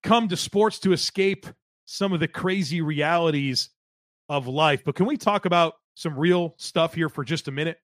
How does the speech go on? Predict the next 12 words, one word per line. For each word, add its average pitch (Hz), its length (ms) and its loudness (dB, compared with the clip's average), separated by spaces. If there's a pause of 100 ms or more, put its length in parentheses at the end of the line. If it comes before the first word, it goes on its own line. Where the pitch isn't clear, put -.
(360)
According 233 280 4
to 202 60 2
the 208 120 4
F 208 120 2
D 180 160 -2
A, 175 100 2
pharmacies 190 520 -2
are 156 100 2
running 170 380 0
out 156 180 0
of 139 80 -2
antibiotics 131 880 0